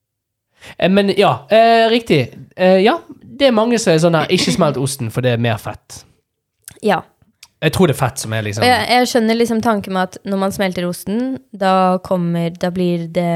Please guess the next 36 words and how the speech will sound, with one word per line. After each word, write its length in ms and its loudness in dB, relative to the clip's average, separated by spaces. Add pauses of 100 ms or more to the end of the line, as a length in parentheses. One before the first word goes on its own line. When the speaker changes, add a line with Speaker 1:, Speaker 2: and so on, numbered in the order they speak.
(140)
Speaker 2:
mm, 320 -4
stive 440 -6
fettet, 440 -8
som 200 -8
er 220 -4
det 100 -4
da 80 -6 (240)
umettede 360 -8
fettet, 440 -14
er 100 -12
det 80 -8
det? 300 -16 (440)
Ja, 60 0
Speaker 1:
Jeg 60 -4
Speaker 2:
det 0 -
er 20 -4
i 60 -2
Speaker 1:
vet 120 0
Speaker 2:
hvert 120 0
Speaker 1:
ikke. 80 -2
Speaker 2:
fall, 160 0 (120)
det 120 -2
er 100 -6
det 100 -4
som, 220 -6 (680)
ehm, 360 -10 (420)
blir 200 -8
flytende 440 -6
da, 80 0 (100)
når 140 -4
Speaker 1:
Mm. 40 -2
Speaker 2:
man 140 0
varmer 340 -2
det. 40 -8 (180)
Speaker 1:
Ja. 140 -6 (720)
Speaker 2:
Det 220 2